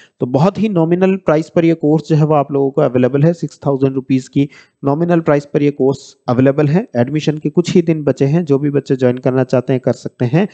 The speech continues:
और जानकारी चाहते हैं तो इस नंबर पर कॉल करके ले सकते हैं। कॉन्सेप्टर ईसीएस बैच हमारा most successful बैच, जिसमें कंप्लीट प्रिपरेशन, प्रीलिम्स, मेंस, सारी प्रिपरेशन जो है वो कंप्लीट प्रिपरेशन करवाई जाती है। ओजांग सर खुद, अ, बच्चों के साथ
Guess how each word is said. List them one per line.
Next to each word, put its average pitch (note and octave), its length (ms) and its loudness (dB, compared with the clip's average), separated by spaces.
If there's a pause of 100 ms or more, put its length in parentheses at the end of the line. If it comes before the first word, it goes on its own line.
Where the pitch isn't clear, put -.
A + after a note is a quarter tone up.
(380)
और F#3+ 260 2
जानकारी E3 440 0
चाहते D3 320 -2
हैं D#3 140 0
तो E3 100 0
इस C#3+ 160 0
नंबर B2 220 -2
पर - 140 -6
कॉल A#2+ 280 -4
करके A#2+ 300 -4
ले D3+ 140 2
सकते - 360 -14
हैं। - 120 -20 (2000)
कॉन्सेप्टर A3 640 0
ईसीएस F#3+ 580 2
बैच D#3+ 400 -2
हमारा C#3 260 0
most F3 260 0 (100)
successful F3 400 -4
बैच, E3 280 0
जिसमें D3 280 -2
कंप्लीट F#3+ 420 -2
प्रिपरेशन, D3+ 440 0
प्रीलिम्स, D#3 420 -2 (140)
मेंस, C#3+ 360 0 (280)
सारी F3 280 -2
प्रिपरेशन D#3 480 0
जो D#3 160 -2
है C#3+ 80 0
वो D3+ 80 -2
कंप्लीट D3+ 440 -2
प्रिपरेशन C#3 420 0
करवाई C3+ 300 0
जाती C3+ 240 0
है। D#3 40 0
ओजांग C3 320 0
सर C3+ 160 -4
खुद, D#3+ 280 0 (340)
अ, A#2+ 220 2
बच्चों B2+ 320 -2
के C#3+ 80 2
साथ C#3 220 -2